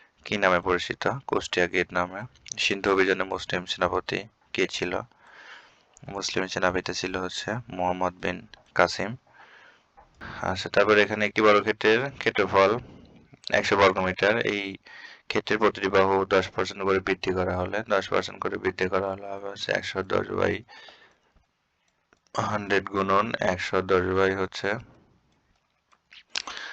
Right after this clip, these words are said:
হান্ড্রেড। তাহলে এখানে হচ্ছে শূন্য শূন্য কেটে দিলে উপরে থাকে এগারো, আগে একশো, একশো, একশো একুশ by হচ্ছে নিচে থাকে হান্ড্রেড। অর্থাৎ এখানে বৃদ্ধি পাবে হচ্ছে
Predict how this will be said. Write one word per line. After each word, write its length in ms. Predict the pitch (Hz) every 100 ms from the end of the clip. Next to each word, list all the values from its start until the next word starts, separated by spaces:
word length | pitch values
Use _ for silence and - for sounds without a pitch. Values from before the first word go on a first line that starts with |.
| - -
হান্ড্রেড। 480 | - 104 98 90 92 -
তাহলে 240 | 98 98
এখানে 300 | 95 101 98
হচ্ছে 300 | 98 - 104
শূন্য 320 | 101 104 95 95
শূন্য 260 | 95 95
কেটে 260 | 95 101 98
দিলে 200 | 92 104
উপরে 260 | 101 95
থাকে 220 | 104 143 120
এগারো, 300 | 95 98 95
আগে 200 | 95 92
একশো, 240 | - -
একশো, 340 | - - -
একশো 400 | - 95 - -
একুশ 460 | 95 92 - - 95
by 260 | 95 95 95
হচ্ছে 340 | 95 - 101
নিচে 300 | 95 92 -
থাকে 460 | - 92 98 101 131 _ - - - - _
হান্ড্রেড। 500 | 98 95 92 90 92 - - -
অর্থাৎ 340 | 92 92 90 92
এখানে 280 | 92 98
বৃদ্ধি 340 | 98 95 95 95
পাবে 320 | 95 90 92
হচ্ছে 380 | 92 - -